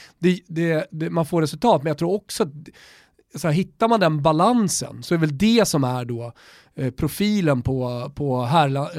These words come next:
eh, profilen på A-laget. Eh, jag vet att damerna har liksom samma, att du ska upp ett visst antal spelare. Där är man ännu tydligare i den målbilden. Men att det blir då, ja, men ungt, och sen så har man rutinerat Micke Lustig, Per Karlsson, Nabbe och så vidare.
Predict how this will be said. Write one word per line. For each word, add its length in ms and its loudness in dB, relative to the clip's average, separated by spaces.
eh, 80 -4
profilen 460 2
på 180 -8
A-laget. 840 2
Eh, 120 -4
jag 100 -2
vet 120 -4
att 120 -6
damerna 400 6
har 160 4
liksom 220 -4
samma, 400 -2
att 80 -14
du 80 -8
ska 180 -6
upp 440 -6
ett 120 -6
visst 260 -4
antal 440 -6
spelare. 420 -4
Där 100 2
är 40 2
man 100 2
ännu 260 2
tydligare 680 2
i 60 -4
den 200 -4
målbilden. 800 -2
Men 180 2
att 120 0
det 60 -6
blir 220 0
då, 320 0
ja, 140 2
men 120 -6
ungt, 520 -4
och 120 0
sen 160 2
så 100 0
har 80 6
man 100 2
rutinerat 580 0
Micke 180 -4
Lustig, 460 -2
Per 180 -2
Karlsson, 540 0
Nabbe 580 0
och 180 -6
så 60 -4
vidare. 200 -8